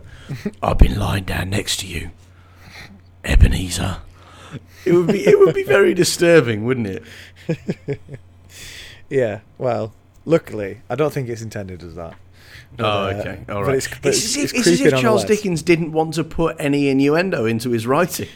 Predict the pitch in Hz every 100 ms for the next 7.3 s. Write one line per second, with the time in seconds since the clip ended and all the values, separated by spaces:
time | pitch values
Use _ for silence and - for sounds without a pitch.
0 | - - 160 - 151 - - - - -
1 | 262 - 131 120 190 180 143 120 90 78
2 | - - - - - 147 - 139 - -
3 | - 127 - - - - - - 151 139
4 | 151 180 156 143 127 123 120 117 113 107
5 | 107 104 107 - 107 104 98 - - -
6 | - - - - - - - 117 127 110
7 | - 101 95